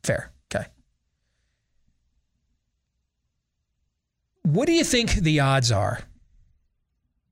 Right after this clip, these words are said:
that Charles Grassley wants to risk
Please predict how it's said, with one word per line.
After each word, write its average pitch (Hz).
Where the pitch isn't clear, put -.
that 139
Charles 196
Grassley 165
wants 143
to 220
risk 113